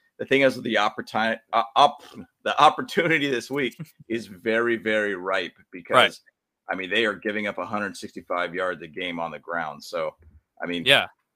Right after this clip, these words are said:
Speaker 1: just like I said earlier, I
Speaker 2: Ooh.
Speaker 1: mean, Kyler Murray ran a hundred on 'em last week.
Speaker 2: Sheesh.
Speaker 1: I mean, that's
Speaker 2: Yeah.
Speaker 1: pretty nuts. You know, I, I wanna say I even saw a stat that I think it was, like, eight point eight or nine point eight yards that the,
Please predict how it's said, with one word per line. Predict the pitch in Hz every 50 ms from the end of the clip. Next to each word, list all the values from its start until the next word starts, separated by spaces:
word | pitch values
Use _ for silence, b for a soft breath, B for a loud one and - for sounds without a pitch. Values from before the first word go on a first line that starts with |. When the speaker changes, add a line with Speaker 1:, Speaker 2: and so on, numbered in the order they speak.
| _ _ -
Speaker 1:
just | - 113 110 131
like | 123 120
I | 110 107
said | - - 117 110
earlier, | 104 113 123 120 117 107 98 95 92 87 - _ _ _ _ _ _ _ 95 98
I | 92 92
Speaker 2:
Ooh. |
Speaker 1:
mean, | 95 92 90 85 - _ _ _ _ - -
Kyler | 113 117 117 107 104
Murray | 113 117 110 101
ran | 98 101 101 95
a | 85 -
hundred | 120 110 110 101 90 80
on | 78 82 80
'em | 80 80 - _ _ _ _ _ _
last | - 85 78 76 - -
week. | - 80 71 69
Speaker 2:
Sheesh. | - 359 392 381 349 320 247 - - - - - - - 73
Speaker 1:
I | 78
mean, | 82 92
that's | 107 120 135
Speaker 2:
Yeah. | 139 120 107 - - _ _ _ -
Speaker 1:
pretty | 131 120 110 104 101
nuts. | 104 101 92 78 - - - _ b b b b b b
You | b 135
know, | 131 131
I, | 107 90 90
I | 101 82 117 147
wanna | 156 175 208 -
say | - 190 175 165 143 127
I | 123 95 107 123
even | 131 131 123 117
saw | 110 - - 117 101
a | 95
stat | - - - - 113 120 120 117 -
that | 104
I | 92 92
think | - - 123 117
it | 117 147
was, | 139 123 110
like, | 107 95 92 - _ _ _ _ _ _ _ _ _ - 123
eight | 135 151 151 -
point | - 170 151 147 127 - -
eight | 117 123 127 135 147
or | 123 107 98 95 87
nine | 85 90 98 110 127 135
point | - - 139 131 131
eight | 127 127 127 -
yards | 85 98 98 92 92 98 104 120 120 113
that | 113 104 98 - -
the, | 104 101 101 104